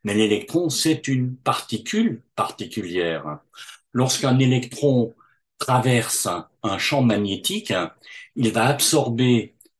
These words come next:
une partie donc de ce champ magnétique et il va libérer une partie du champ qu'il a absorbé. Comment ? Sous forme de photon. C'est-à-dire que l'électron va générer de la lumière.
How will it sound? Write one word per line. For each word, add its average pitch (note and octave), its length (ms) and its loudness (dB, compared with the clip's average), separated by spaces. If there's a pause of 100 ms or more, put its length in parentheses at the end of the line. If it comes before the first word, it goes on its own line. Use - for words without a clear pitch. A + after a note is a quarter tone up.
(160)
une A2+ 200 4
partie A2 540 -2
donc G2 280 -2
de F#2 120 -2
ce F#2+ 240 -4
champ F#2 540 -2
magnétique G2+ 720 -4
et - 600 -4
il A#2 160 6
va A2+ 140 2
libérer C3 840 4 (200)
une A2 160 2
partie A2+ 440 0
du G2+ 120 -8
champ A#2 360 0
qu'il G#2+ 260 -4
a F#2+ 80 2
absorbé. G#2+ 640 0
Comment ? B2+ 580 2 (360)
Sous - 140 -2
forme C#3 300 2
de G#2+ 120 0
photon. B2 640 -2 (400)
C'est-à-dire A2+ 600 0
que A#2+ 100 2
l'électron A2+ 840 2 (380)
va G2+ 540 0 (640)
générer A#2 520 2
de G#2+ 100 0
la G2 160 0
lumière. F2 760 -4